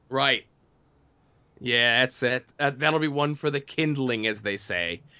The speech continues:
Uh, but no, what happened with Dragon Gate U S A, like I said, it was serendipity. I mentioned before how I got my break into the business. Uh, I had to leave D-, Dragon Gate U S A 'cause I was pregnant. And they didn't want, uh, to ruin the image of, uh,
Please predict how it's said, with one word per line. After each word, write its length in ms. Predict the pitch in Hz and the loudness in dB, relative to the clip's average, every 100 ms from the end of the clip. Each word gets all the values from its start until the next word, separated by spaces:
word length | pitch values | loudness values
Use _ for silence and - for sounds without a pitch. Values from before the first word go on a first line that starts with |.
| - _ - | -20 _ 2
Uh, 220 | 127 127 | 4 4
but 140 | 156 | 2
no, 200 | 208 214 | 4 4
what 140 | 165 170 | 4 2
happened 260 | 190 185 | 2 0
with 100 | 185 | -4
Dragon 300 | 156 180 175 | 0 0 0
Gate 160 | 170 151 | -4 -2
U 160 | 165 | 0
S 120 | 160 190 | 0 0
A, 160 | 196 | -2
like 160 | 151 147 | -2 -4
I 40 | |
said, 160 | 147 147 | -2 0
it 80 | 131 | 0
was 120 | 135 | 0
serendipity. 720 | 160 160 151 156 156 175 202 | 4 4 4 2 2 2 2
I 140 | 147 139 | 2 4
mentioned 400 | 147 151 170 147 | 4 4 0 0
before 400 | 139 165 185 160 | -2 0 2 4
how 180 | 143 | 4
I 80 | 127 | 4
got 200 | 143 143 | 4 2
my 140 | 135 143 | 2 2
break 300 | 147 156 160 | 2 0 0
into 140 | 147 | -2
the 100 | 135 | 0
business. 500 | 175 190 202 196 - _ - - - | 0 0 0 -2 -6 _ -20 -16 2
Uh, 300 | 151 151 131 - _ | 6 6 4 -4 _
I 160 | 147 175 | 4 4
had 140 | 175 175 | 4 0
to 80 | |
leave 300 | 175 190 185 | 0 -2 -2
D-, 120 | 160 175 | -4 -4
Dragon 280 | 156 175 180 | -2 0 0
Gate 200 | 170 151 | -2 -4
U 160 | 170 180 | -2 0
S 160 | 170 | 0
A 120 | 190 190 | -2 -2
'cause 160 | 165 | 0
I 100 | 175 | 2
was 140 | 175 170 | 2 0
pregnant. 500 | - 226 196 110 - _ _ _ _ _ _ _ - | 2 0 2 -6 -10 _ _ _ _ _ _ _ -2
And 120 | 139 | 2
they 120 | 156 | 2
didn't 180 | 160 143 | 2 -2
want, 320 | 156 165 147 | 0 0 0
uh, 280 | 175 170 165 | 0 2 0
to 140 | 170 | -2
ruin 300 | 143 151 165 | -4 -2 0
the 200 | 165 160 | 0 0
image 400 | 165 170 160 147 | 0 0 -2 -2
of, 200 | 170 151 | -2 0
uh, 260 | 170 170 | 2 2